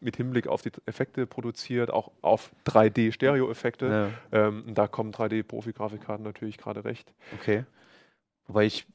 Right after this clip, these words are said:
Speaker 2: echt mal gespannt bin, wann die wirklich den Sprung schaffen, dass man's nicht mehr sieht, den Unterschied.
Speaker 1: Na, das wird wahrscheinlich noch eine Weile dauern. <laughs>
Speaker 2: Also ich,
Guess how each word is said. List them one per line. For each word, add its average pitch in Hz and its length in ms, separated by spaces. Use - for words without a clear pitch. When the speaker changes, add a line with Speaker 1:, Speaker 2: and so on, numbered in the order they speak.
Speaker 2:
echt - 160
mal 107 80
gespannt 104 340
bin, 104 140
wann 104 120
die 101 200
wirklich - 200
den 101 200
Sprung 107 280
schaffen, - 300
dass - 160
man's 98 160
nicht 113 340
mehr 95 160
sieht, 92 200
den 98 120
Unterschied. 95 440
Speaker 1:
Na, 127 220
das 120 180
wird 127 160
wahrscheinlich 127 460
noch 147 140
eine 143 100
Weile 147 240
dauern. 151 260
<laughs> - 180
Speaker 2:
Also 123 220
ich, 120 160